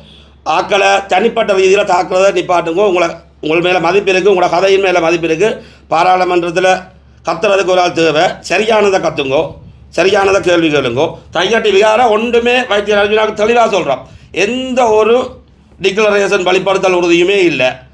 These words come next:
இதெல்லாம் சுதந்திரத்துக்கு முதல்ல இருந்து பரம்பரையா வந்தது. பௌர்ணமியில வந்து நின்று போராடுறாங்கன்னாங்க. நாங்கள் போராடு, எங்களை ஆணின்ற உரிமையை கேட்கிறோம்.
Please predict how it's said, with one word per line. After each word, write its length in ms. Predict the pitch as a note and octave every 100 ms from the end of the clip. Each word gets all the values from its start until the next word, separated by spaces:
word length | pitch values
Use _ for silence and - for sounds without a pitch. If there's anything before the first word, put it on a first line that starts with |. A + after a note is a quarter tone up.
| - -
இதெல்லாம் 400 | D#3 D#3+ F#3 G#3+
சுதந்திரத்துக்கு 640 | G3 G#3 G#3+ A3 G#3+ G3+
முதல்ல 300 | F#3+ F#3 F3+
இருந்து 200 | F#3 G#3 F#3
பரம்பரையா 400 | F#3+ F#3 F3+ E3
வந்தது. 340 | D3+ C3+ B2+ E3+ - - - - - -
பௌர்ணமியில 480 | A3 B3+ C4 B3 A#3+
வந்து 200 | A3+ A3
நின்று 160 | G3+ F#3
போராடுறாங்கன்னாங்க. 1000 | A3 A3 G3+ F#3 F3 D3+ C#3+ C3+ D3+ A#3+
நாங்கள் 400 | A#3+ C4 C4 A3+
போராடு, 340 | C4 B3 F3+
எங்களை 240 | G#3 A#3+ A#3
ஆணின்ற 340 | A3+ A#3 B3
உரிமையை 420 | B3 B3+ C#4+ C4 A3
கேட்கிறோம். 420 | A#3+ E3+ B2+